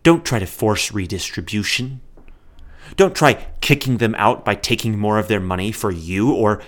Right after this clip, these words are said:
just so that you can feel better about your life. There's a lot going on there. And, and I've, I recently was having a discussion with some friends, and I realized all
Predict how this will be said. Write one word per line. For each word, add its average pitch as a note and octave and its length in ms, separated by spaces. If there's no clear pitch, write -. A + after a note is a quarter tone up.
just - 240
so C3 80
that A2+ 120
you A#2+ 100
can G2+ 160
feel A#2+ 240
better G#2+ 260
about G#2 320
your G#2 120
life. - 420
There's G#2+ 180
a F2+ 80
lot E2 340
going A2+ 240
on F2+ 200
there. D#2 360
And, F#2+ 180
and F#2 180
I've, - 260
I G#2 60
recently A2 580
was G2+ 140
having G2+ 180
a F#2+ 60
discussion G#2 500
with G2 300
some - 180
friends, A2+ 340
and G#2 80
I F2+ 40
realized F#2 600
all C#3+ 440